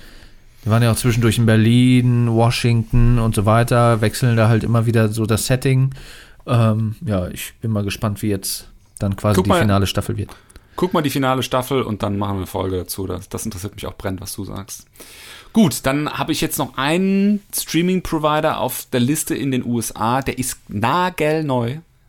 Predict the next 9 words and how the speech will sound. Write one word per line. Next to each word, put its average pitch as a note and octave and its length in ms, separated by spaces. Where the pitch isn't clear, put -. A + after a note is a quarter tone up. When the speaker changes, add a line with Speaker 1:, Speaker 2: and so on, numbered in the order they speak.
Speaker 2:
funkelnigelnagelneu. D#3 1500
Und B2 120
ich B2+ 140
habe C#3+ 180
das D#3 140
gleiche C#3+ 280
Problem, D3 560
<laughs> B2 40
wie G#2+ 160